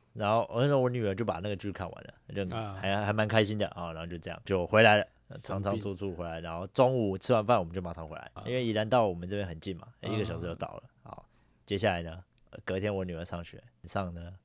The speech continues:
Speaker 1: 九点半吧，她在看巧虎，我就跟我女儿说：“哎，来碰头一下。”我就跟她玩，因为我喜欢跟她玩碰头，她也喜欢跟我玩。
Speaker 2: 啊。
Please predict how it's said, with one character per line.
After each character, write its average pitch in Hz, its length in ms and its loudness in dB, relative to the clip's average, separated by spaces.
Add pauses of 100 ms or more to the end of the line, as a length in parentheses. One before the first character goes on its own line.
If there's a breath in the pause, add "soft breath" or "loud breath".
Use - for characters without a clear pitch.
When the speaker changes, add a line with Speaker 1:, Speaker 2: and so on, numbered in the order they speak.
Speaker 1:
九 101 160 2
点 87 320 0
半 92 200 -2
吧， - 240 -16 (260)
她 - 140 -8
在 92 100 -2
看 92 200 -4
巧 80 220 -8
虎， - 140 -14 (420)
我 92 160 -6
就 98 400 0
跟 104 140 0
我 98 120 0
女 85 100 -8
儿 85 160 -10
说 87 160 -6 (100)
：“哎， 156 280 2
来 127 160 4
碰 139 240 4
头 95 220 0
一 104 40 -4
下。” - 220 -4 (420)
我 98 60 -10
就 101 100 -2
跟 107 100 -4
她 104 100 0
玩， 92 160 -2
因 110 80 -4
为 120 40 0
我 113 100 0
喜 101 100 -6
欢 98 140 -4
跟 101 120 -6
她 95 60 -4
玩 85 200 -6
碰 95 220 -10
头， - 120 -16 (140)
她 98 120 -6
也 92 60 -2
喜 135 60 0
欢 117 220 0
跟 95 100 -2
我 95 60 -8
玩。 95 100 -8
Speaker 2:
啊。 - 80 -16